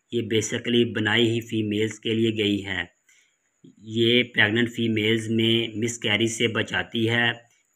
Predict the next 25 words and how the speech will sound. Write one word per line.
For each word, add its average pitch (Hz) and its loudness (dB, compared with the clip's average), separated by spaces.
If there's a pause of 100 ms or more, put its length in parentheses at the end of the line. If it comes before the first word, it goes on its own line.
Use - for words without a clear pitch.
फीमेल्स 113 2
में 120 2
हार्मोन्स 110 -2
पाए 110 0
जाते 113 -2
हैं, 117 -4 (360)
जैसा 110 0
कि 117 -4
प्रोजेस्टेरोन 113 0
हार्मोन्स। 107 -2 (300)
प्रोजेस्टेरोन 113 -2
हार्मोन्स 110 0
फीमेल्स 110 -2
में 117 0
मिसकैरेज 113 -2
होने 110 -4
से 117 -6
बचाती 107 -6
है। 101 -6 (800)
ये 117 -2
प्रेगनेंसी 113 0 (840)
को 120 0
स्टेबल 113 -2
करती 120 0
है। 120 0